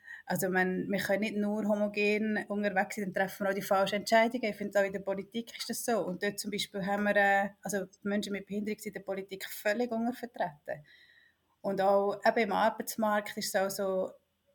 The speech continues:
oder auch sonst beim Wohnen, es gibt sehr viele Sachen, wo man ihnen eigentlich wie vorgibt. Ich habe das Gefühl, unser System ist momentan so sehr helfend. Natürlich ist es gut, wenn, ähm, man eine I-V-Rente bekommt und der finanzielle Druck und die finanzielle,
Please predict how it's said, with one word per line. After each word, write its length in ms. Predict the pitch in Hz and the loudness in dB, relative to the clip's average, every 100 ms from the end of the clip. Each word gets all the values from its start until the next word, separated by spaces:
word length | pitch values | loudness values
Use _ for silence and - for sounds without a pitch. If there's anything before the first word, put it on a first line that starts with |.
| _ | _
oder 240 | 202 202 | -4 0
auch 40 | 185 | 0
sonst 460 | - 262 269 - | 2 2 2 -2
beim 240 | - 180 180 | -4 -4 0
Wohnen, 720 | 220 226 226 220 214 208 202 - | 4 4 4 4 4 2 0 -4
es 140 | 190 | -6
gibt 200 | - 147 _ - | -8 -12 _ -8
sehr 260 | - 226 226 | -2 2 0
viele 200 | 240 233 | 0 0
Sachen, 340 | 190 196 - | 0 0 -4
wo 100 | 196 | -4
man 240 | 196 180 185 - - | 0 0 -2 -14 -14
ihnen 180 | - 202 | -4 2
eigentlich 200 | 180 180 | 2 2
wie 100 | 233 | -2
vorgibt. 840 | - 196 208 254 - 240 175 - - | -2 -2 -2 -2 -2 -4 -4 -12 -8
Ich 80 | 202 | 0
habe 80 | 220 | 0
das 100 | 214 | 0
Gefühl, 180 | - 226 | -4 -4
unser 140 | 214 | -2
System 440 | 214 208 - 208 | -4 -4 -4 -2
ist 120 | 226 - | -2 -2
momentan 400 | 214 214 208 208 | 0 2 0 0
so 200 | 214 202 | -2 -4
sehr 220 | - 202 | -2 -4
helfend. 720 | 196 185 185 226 - 294 311 302 - - - | -2 2 2 2 -2 6 6 6 -6 -20 -8
Natürlich 400 | - 226 226 240 | -4 0 0 0
ist 100 | 233 | -2
es 180 | 226 - | -4 -4
gut, 280 | 226 220 226 196 | -2 0 -2 2
wenn, 440 | 208 208 208 202 - | 2 2 0 -2 0
ähm, 200 | 196 202 | 0 2
man 100 | 185 | 0
eine 80 | |
I-V-Rente 640 | 180 214 220 208 202 202 202 | -2 -4 -2 2 4 2 -4
bekommt 380 | 196 - 196 190 | -10 -6 -8 -8
und 120 | 175 | -6
der 80 | 190 | -4
finanzielle 520 | 202 190 190 185 175 | -2 -4 -2 0 0
Druck 400 | 175 226 226 - | 0 -4 -4 -12
und 100 | 180 | -16
die 60 | - | -8
finanzielle, 480 | 180 175 - 175 | -4 -4 -4 -8